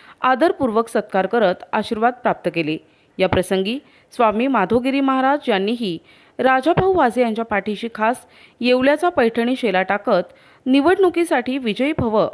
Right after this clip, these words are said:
अशा शुभेच्छा दिल्या. या प्रसंगी माजी आमदार वसंत गीते, माजी महापौर विनायक पांडे,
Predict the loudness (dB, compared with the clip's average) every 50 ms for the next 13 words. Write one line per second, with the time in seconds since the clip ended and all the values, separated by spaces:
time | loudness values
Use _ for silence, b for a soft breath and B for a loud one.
0 | -6 -8 -6 -2 -2 -4 -4 -2 -4 -2 -2 -2 -2 -2 -4 -4 -2 0 0 0
1 | -2 -2 -6 b b b b b b b -2 -2 0 2 0 0 0 0 -2 -2
2 | -2 -2 -4 -8 b b b b b b b -2 0 0 0 2 2 2 2 2
3 | 2 2 2 2 0 -2 -4 -2 -2 -4 -4 -4 -4 -6 -4 -4 -4 -4 -2 -2
4 | -4 -4 -4 -4 -4 -4 -4 -4 -4 -4 -2 -2 -2 -2 -2 -4 -4 -2 -2 -2
5 | -4 -4 -6 -4 -2 -2 0 0 0 -2 -2